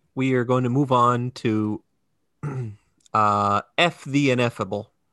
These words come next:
Um, one of the last sections of our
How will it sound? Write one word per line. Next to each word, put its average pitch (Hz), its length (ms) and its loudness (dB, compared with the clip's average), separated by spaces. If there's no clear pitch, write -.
Um, 101 580 0
one 131 160 2
of 117 60 0
the 117 60 2
last 123 280 4
sections 113 420 -4
of 107 120 -2
our 104 320 -4